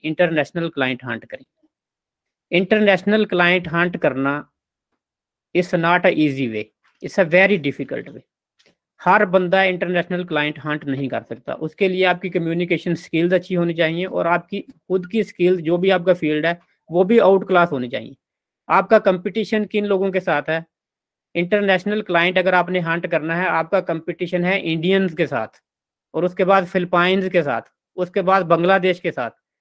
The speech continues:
पाकिस्तान चौथे नंबर पे आता है। तो Indians जो हैं, they are the best। आप उनके YouTube channel उठा के देख लें,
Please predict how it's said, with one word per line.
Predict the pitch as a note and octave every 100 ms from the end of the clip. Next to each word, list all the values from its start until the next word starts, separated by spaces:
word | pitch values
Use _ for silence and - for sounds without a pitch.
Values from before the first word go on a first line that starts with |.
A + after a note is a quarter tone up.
| _ -
पाकिस्तान | F3+ F3+ F#3+ - G#3+
चौथे | G#3 F#3+ F#3+ G#3
नंबर | F#3 F3
पे | E3+
आता | C#3 A2
है। | G#2+ _ _ _ _ _ _ _
तो | -
Indians | - F#3+ F#3 G#3 A#3
जो | G#3+
हैं, | G3+ F3+ F#3+ A3 -
they | D#3 D3+ F#3+ G3+
are | F#3
the | F#3+ F3+ D#3+
best। | D3+ - _ -
आप | F3 F3+
उनके | G3 G3+ F3+
YouTube | F#3 F#3 G#3
channel | F3+ F3+ F3+
उठा | F3+ F3 D3+
के | D3+
देख | C3 A#2
लें, | -